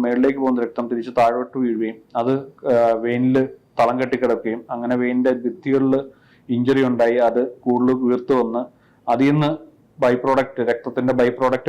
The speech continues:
പുറത്തേക്ക് ചാടി അത് കറുപ്പ് നിറം ഉണ്ടാക്കി അത് ചൊറിച്ചിലായി വ്രണമായി മാറുകയാണ് അതിൻ്റെ,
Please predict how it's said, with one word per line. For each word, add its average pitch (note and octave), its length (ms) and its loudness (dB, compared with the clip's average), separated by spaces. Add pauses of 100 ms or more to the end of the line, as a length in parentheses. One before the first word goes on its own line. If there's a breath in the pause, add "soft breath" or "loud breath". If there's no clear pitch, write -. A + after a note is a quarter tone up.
പുറത്തേക്ക് B2+ 360 -2 (100)
ചാടി A2+ 260 2 (200)
അത് A#2+ 120 -2 (200)
കറുപ്പ് B2 300 0
നിറം C3 220 2
ഉണ്ടാക്കി A2+ 380 -4 (540 soft breath)
അത് A2+ 120 0 (160)
ചൊറിച്ചിലായി A#2 580 2
വ്രണമായി A#2 400 2 (200)
മാറുകയാണ് A#2 580 0 (220)
അതിൻ്റെ, A2+ 300 -4